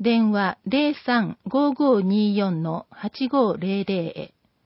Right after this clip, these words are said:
聴覚障害者は専用ファックス、零三三五六二の八四三五へ。通話・通信料発信者負担。担当は医療課、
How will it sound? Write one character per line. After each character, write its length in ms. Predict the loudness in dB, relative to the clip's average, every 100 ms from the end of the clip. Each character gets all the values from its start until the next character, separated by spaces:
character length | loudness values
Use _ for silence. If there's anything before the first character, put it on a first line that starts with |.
| _ _ _ _ _ _ _ _ _ _ _ _
聴 240 | -2 0
覚 300 | 2 0 -2
障 200 | 0 0
害 220 | 2 2 2
者 180 | -2
は 200 | -2 -4 -2
専 220 | 2 4
用 200 | 6 4
フ 120 | 2 -4
ァ 20 |
ッ 40 |
ク 120 | -6
ス、 260 | -14 -12 -14 _ _ _ _ -4
零 260 | 0 2
三 420 | 0 -2 -2 -2 -8 -6
三 260 | 0 2 4
五 260 | 2 2 0
六 300 | -2 0 2
二 240 | 4 2
の 240 | -2 -6 -10 _ _
八 320 | -10 -8 -2
四 260 | 0 2 0
三 320 | -2 -2 0
五 260 | 0 0 -2
へ。 220 | -6 -12 _ _ _ _ _ _ _ _ _ -6
通 120 | 0
話・ 380 | 2 2 2 -2
通 240 | -2 0 0
信 260 | 2 2
料 280 | 4 0 -2
発 240 | -6 -10
信 220 | -4 -2 0
者 180 | -4
負 120 | -10 -10
担。 300 | -10 -10 -14 _ _ _ _ _ _ _ _ -4
担 220 | -2 0
当 260 | 0 2
は 180 | 2 2 0
医 80 |
療 240 | 0 0 0
課、 280 | -2 -4